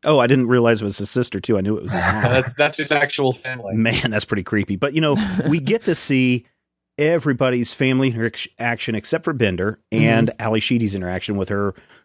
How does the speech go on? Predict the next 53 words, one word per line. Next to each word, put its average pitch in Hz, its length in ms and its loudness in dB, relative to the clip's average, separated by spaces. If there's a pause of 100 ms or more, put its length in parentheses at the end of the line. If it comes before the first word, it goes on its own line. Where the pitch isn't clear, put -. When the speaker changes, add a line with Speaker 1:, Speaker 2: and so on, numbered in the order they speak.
Speaker 1:
whoever 135 340 4
is 107 100 2
dropping 107 340 2
her 101 120 -2
off. 87 240 -4
We 101 100 -2
really 110 220 4
don't 95 240 -2
know. 98 520 2 (140)
Speaker 3:
But - 120 0
Speaker 1:
The 127 80 2
only 131 160 4
Speaker 3:
even 131 80 2
Speaker 1:
interaction 120 340 2
we 98 80 -2
see 160 280 0
is 113 120 0
where 107 340 0 (320)
she - 140 -2
tries 120 240 2
to - 80 -4
say 123 180 2
goodbye 104 300 0
and 95 100 0
they 98 60 -2
just 92 220 -4
speed 101 220 -2
Speaker 3:
Right. 139 180 2
Speaker 1:
off, 76 240 -8
right? 87 240 -6
So - 80 -4
they 110 140 2
don't 101 160 2
even 92 180 -4
give 90 120 -6
a 80 40 -12
crap 113 340 0
about 92 280 -2
their 90 100 -6
kids, 92 320 -4
which 160 200 -4 (280)
seems 190 240 2
to 135 80 -4
be 143 100 2
another 127 260 4
thing 110 320 2
of, 104 380 2 (400)
you 117 80 -2
know, 98 140 -2
we 101 180 -4
hate 160 240 2
authority 131 680 2 (840)
and 131 580 2